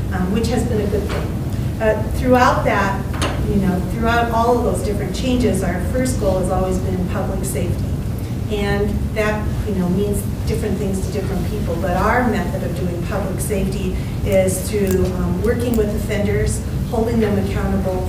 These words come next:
for their actions, um, at the same time providing resources to them, um, teaching new life skills, um, helping them with employment issues, helping them with housing,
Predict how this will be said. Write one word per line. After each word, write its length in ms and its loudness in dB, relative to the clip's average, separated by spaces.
for 200 2
their 180 2
actions, 680 -2
um, 340 -2
at 200 -2
the 60 -2
same 400 2
time 460 0
providing 520 0
resources 840 -2
to 80 -4
them, 300 -2
um, 360 0
teaching 500 0
new 140 4
life 260 2
skills, 720 -2
um, 400 -2
helping 420 0
them 160 2
with 140 0
employment 580 0
issues, 480 0
helping 420 0
them 180 2
with 120 0
housing, 560 0